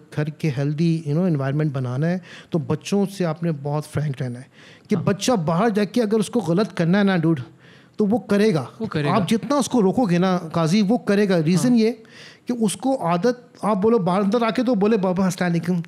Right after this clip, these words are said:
Speaker 1: कैसे हैं?"
Speaker 2: हाँ।
Speaker 1: बाहर जाके वो, वो छुट्टे और फलाना सब
Speaker 2: हाँ,
Speaker 1: कुछ,
Speaker 2: हाँ।
Speaker 1: लेकिन उसका बात नहीं बनती है।
Speaker 2: हाँ।
Speaker 1: सिंपल ये है कि अगर उसको आपने अपने अंदर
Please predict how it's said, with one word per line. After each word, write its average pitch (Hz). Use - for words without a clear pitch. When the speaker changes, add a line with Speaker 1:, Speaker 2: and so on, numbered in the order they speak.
Speaker 1:
कैसे 175
हैं?" 180
Speaker 2:
हाँ। 175
Speaker 1:
बाहर 170
जाके 190
वो, 170
वो 143
छुट्टे 165
और 156
फलाना 151
सब 151
Speaker 2:
हाँ, 151
Speaker 1:
कुछ, 180
Speaker 2:
हाँ। 180
Speaker 1:
लेकिन 196
उसका 202
बात 151
नहीं 180
बनती 139
है। 139
Speaker 2:
हाँ। 143
Speaker 1:
सिंपल 175
ये 190
है 190
कि 196
अगर 175
उसको 180
आपने 175
अपने 170
अंदर 165